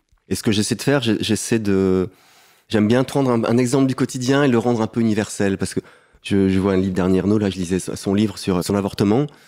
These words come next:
et c'est incroyable que ça me parle, parce que s'il y a un, un truc que je ne risque pas, c'est l'avortement. Et, euh, j'aimerais bien faire une chanson comme ça, c'est-à-dire que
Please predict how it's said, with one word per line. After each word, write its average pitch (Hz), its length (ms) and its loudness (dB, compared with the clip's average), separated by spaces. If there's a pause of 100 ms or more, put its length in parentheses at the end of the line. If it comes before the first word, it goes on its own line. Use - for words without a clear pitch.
(300)
et - 40 -8
c'est - 120 -4
incroyable 107 280 -2
que 107 80 -2
ça 104 120 0
me 107 60 0
parle, 120 200 -2
parce - 160 -6
que 98 100 -4
s'il - 220 -8
y - 20 0
a 87 40 -2
un, - 180 -8
un 87 40 -6
truc - 200 -6
que 90 140 -6
je 87 80 -4
ne 87 100 -2
risque 90 220 -4
pas, 98 180 -4
c'est 90 140 -6
l'avortement. 85 500 -2 (460)
Et, 107 180 2
euh, 104 220 4
j'aimerais 98 260 0
bien 127 140 2
faire 117 100 0
une 104 60 0
chanson 113 240 -2
comme 107 160 -2
ça, 110 120 -2
c'est-à-dire 104 320 -2
que - 100 -4